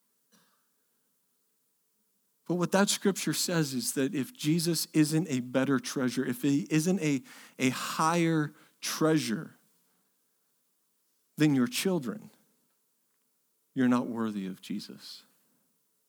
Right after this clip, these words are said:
Some people make the argument that, that love can't be a, a, an emotion or it can't be a, affection because you, you can't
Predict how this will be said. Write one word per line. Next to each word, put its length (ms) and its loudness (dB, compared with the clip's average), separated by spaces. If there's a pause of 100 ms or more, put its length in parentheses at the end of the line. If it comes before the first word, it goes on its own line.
(3250)
Some 160 2
people 220 6
make 200 6
the 140 2
argument 680 4
that, 400 0 (280)
that 140 -6
love 520 8 (760)
can't 360 4
be 240 8
a, 120 0
a, 400 2
an 140 2
emotion 680 6
or 240 2
it 80 -4
can't 340 0
be 280 4
a, 200 -6
affection 640 0
because 500 2 (480)
you, 140 0
you 180 4
can't 540 6